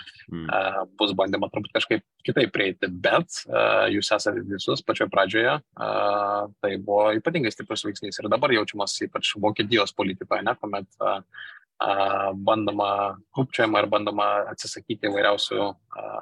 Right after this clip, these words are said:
Speaker 2: įvairiausių paramos būdų. Šiuo metu, a, stringama ties tankais, leopardais, a,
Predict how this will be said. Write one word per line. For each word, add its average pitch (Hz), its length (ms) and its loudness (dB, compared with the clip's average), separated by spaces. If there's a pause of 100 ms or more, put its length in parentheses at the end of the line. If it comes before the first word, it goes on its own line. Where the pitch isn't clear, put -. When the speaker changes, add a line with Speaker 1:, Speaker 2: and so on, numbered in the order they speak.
(140)
Speaker 2:
įvairiausių 101 500 0
paramos 101 340 -2
būdų. 151 380 -2
Šiuo 101 220 -4
metu, 104 280 0 (160)
a, 101 280 -4
stringama 98 580 -4
ties - 260 -6
tankais, 123 480 0
leopardais, - 680 0
a, - 320 0